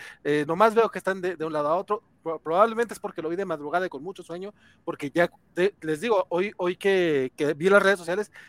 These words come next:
vi que todo el mundo está súper emocionado y pe-, y series asa y la fregada. Y dije, "Güey, estamos viendo la misma serie, ¿qué pasó aquí?".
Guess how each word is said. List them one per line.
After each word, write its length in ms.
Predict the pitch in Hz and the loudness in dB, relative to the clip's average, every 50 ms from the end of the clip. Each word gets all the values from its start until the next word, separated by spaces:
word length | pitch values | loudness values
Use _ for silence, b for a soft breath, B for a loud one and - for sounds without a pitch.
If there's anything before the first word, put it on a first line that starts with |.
| B _ | B _
vi 120 | - 175 | -6 -6
que 100 | - 208 | -4 -4
todo 120 | - - 190 | -6 -8 -8
el 20 | |
mundo 100 | 202 208 | -8 -8
está 140 | 208 - 214 | -8 -8 -8
súper 260 | - 202 - 180 170 | -8 -6 -4 -2 -2
emocionado 640 | 170 165 165 - - 185 185 214 233 262 277 285 269 | -2 -2 -4 -6 -6 -6 -2 2 4 4 4 4 4
y 60 | 247 | 2
pe-, 240 | - 214 208 202 - | 0 0 -2 -2 -2
y 220 | - 180 175 185 | -6 -12 -18 -14
series 380 | 156 - 190 185 175 175 165 - | -8 -6 -6 -4 -4 -6 -6 -4
asa 280 | 202 247 269 - 226 214 | -2 -2 0 0 0 0
y 20 | |
la 100 | 208 180 | 0 -2
fregada. 280 | 160 170 180 202 220 214 | -2 -4 -4 -4 -4 -6
Y 40 | 208 175 | -8 -12
dije, 80 | B B B B B B _ - | B B B B B B _ 0
"Güey, 120 | 208 214 | 0 0
estamos 300 | 196 - 226 269 285 226 | 0 0 -2 -4 -4 -6
viendo 200 | - 247 262 247 | -8 -6 -4 -2
la 80 | - 165 | -2 -4
misma 260 | 202 233 208 190 175 | -4 -6 -6 -8 -6
serie, 240 | - - 156 151 - | -4 -4 -4 -4 -4
¿qué 120 | - 147 | -6 -2
pasó 340 | - 185 180 170 - 196 180 | 2 2 2 2 0 -2 0
aquí?". 340 | 170 294 294 220 277 330 | 2 2 2 2 0 -2